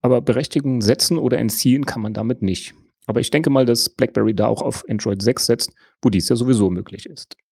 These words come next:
BlackBerry hat Android im Großen und Ganzen aber im ursprünglichen Zustand gelassen, also nur sehr wenig angepasst.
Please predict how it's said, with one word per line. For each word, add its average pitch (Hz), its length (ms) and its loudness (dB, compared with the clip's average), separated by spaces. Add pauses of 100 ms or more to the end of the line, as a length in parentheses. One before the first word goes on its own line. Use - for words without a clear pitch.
(1080)
BlackBerry 143 420 0
hat 120 220 -4
Android 120 360 2
im 117 100 -4
Großen 123 320 0
und 107 120 0
Ganzen 110 280 -2
aber 113 120 2
im 110 80 -2
ursprünglichen 120 640 0
Zustand 101 400 -2
gelassen, 107 600 -6
also 107 180 -2
nur 110 120 2
sehr 104 200 4
wenig 101 260 -2
angepasst. 104 600 -10